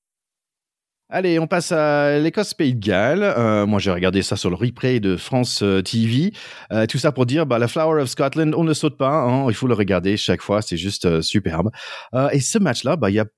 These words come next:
c'est sans, euh, le, le Alwyn Jones. Donc, j'étais très surpris, euh, les Gallois. Ça démarre avec du smash mouth rugby pendant les premières minutes, euh, très costaud, très fort.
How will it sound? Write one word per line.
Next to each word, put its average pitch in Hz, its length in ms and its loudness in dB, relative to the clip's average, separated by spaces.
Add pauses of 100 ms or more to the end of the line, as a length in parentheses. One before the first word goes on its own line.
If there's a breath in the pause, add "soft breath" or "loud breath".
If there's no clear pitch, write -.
(100)
c'est 110 220 0
sans, 214 420 0
euh, 107 340 2
le, 104 440 2
le 110 200 0
Alwyn 147 300 2
Jones. 110 240 2 (460 loud breath)
Donc, 101 160 -2
j'étais - 240 -2
très - 160 -4
surpris, 110 500 -2 (100)
euh, 98 140 2
les 95 80 2
Gallois. 92 460 0 (360 loud breath)
Ça - 120 -2
démarre 180 220 2
avec 170 200 0
du 156 140 0
smash 190 540 -2
mouth 160 320 0
rugby 127 480 2
pendant 110 440 2
les 113 140 2
premières 107 320 2
minutes, 101 420 0
euh, 101 160 2
très 143 240 -2
costaud, 110 400 0
très 117 240 -2
fort. 92 420 -2